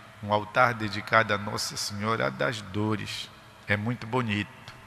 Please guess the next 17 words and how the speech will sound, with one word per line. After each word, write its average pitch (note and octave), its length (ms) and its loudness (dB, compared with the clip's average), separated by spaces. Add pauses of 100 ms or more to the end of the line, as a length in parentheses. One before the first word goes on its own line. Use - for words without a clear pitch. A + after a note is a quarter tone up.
(720)
A G#2 80 0
imagem G#2+ 420 2
da G#2 140 4
Virgem G2 340 0
das G2 240 2
Dores B2+ 400 0
em F#2 80 -4
cima, C#3+ 540 -4
com A2+ 160 -2
as G2 120 0
sete - 460 -2
espadas, B2 640 6
simbolizando G2+ 840 -4
as G2 120 -2
suas G2+ 280 -2
sete - 380 -4
dores, C#3+ 560 -4